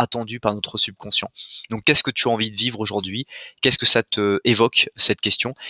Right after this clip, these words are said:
Et partage-moi éventuellement dans les commentaires, euh, ben, la réponse à cette question ou ce que tu, euh, penses de tout ça. Première astuce pour, euh, vivre davantage, c'est sortir de sa zone de confort. Alors, c'est, euh, une phrase fourre-tout qu'on entend énormément sur Internet, qu'on peut lire, euh,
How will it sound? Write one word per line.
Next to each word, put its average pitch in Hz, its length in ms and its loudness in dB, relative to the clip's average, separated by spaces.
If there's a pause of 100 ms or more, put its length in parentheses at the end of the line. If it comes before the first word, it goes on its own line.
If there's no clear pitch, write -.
(140)
Et 107 240 4
partage-moi 127 480 4
éventuellement 120 400 0
dans 120 80 2
les 107 100 2
commentaires, 110 500 -2
euh, 101 220 2 (160)
ben, 101 420 0
la 101 120 2
réponse 113 420 0
à - 60 -4
cette - 160 -2
question - 380 0
ou 101 340 -8
ce - 120 2
que 110 120 -4
tu, 101 260 -4
euh, 98 100 -2
penses - 400 0
de 107 60 -20
tout - 140 -6
ça. - 160 0 (720)
Première 170 220 8
astuce 185 420 4 (100)
pour, 139 240 2
euh, 123 160 8 (840)
vivre 127 240 2
davantage, 143 540 4 (360)
c'est 143 440 2
sortir - 480 4
de 131 40 2
sa 123 140 4
zone 123 160 -2
de 117 80 -6
confort. - 500 -10
Alors, 110 240 2
c'est, 120 360 4
euh, 110 200 -2 (300)
une 117 120 -12
phrase 139 240 2
fourre-tout 131 380 -4
qu'on 110 160 -12
entend 117 300 -4
énormément 113 320 -2
sur 117 180 2
Internet, 120 460 2
qu'on 110 120 -8
peut 110 120 -2
lire, 113 280 2
euh, 101 100 4